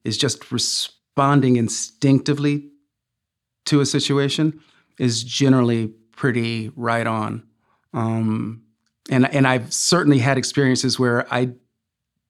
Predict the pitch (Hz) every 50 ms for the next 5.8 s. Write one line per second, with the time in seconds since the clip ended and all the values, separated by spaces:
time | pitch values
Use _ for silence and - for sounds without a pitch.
0 | _ _ _ _ _ _ _ _ _ _ - - - - 135 131 123 180 202 202
1 | 175 147 147 - 131 123 127 123 123 120 120 117 117 113 - 123 120 120 - -
2 | 117 - - _ _ _ _ _ _ _ _ _ _ _ _ _ _ _ _ _
3 | _ - 127 131 151 143 131 131 120 123 113 107 117 131 123 - - 117 120 117
4 | 120 - - _ _ _ _ _ _ _ _ _ 120 113 143 135 - - - 120
5 | - - 117 107 110 113 - - 120 - - 107 101 - -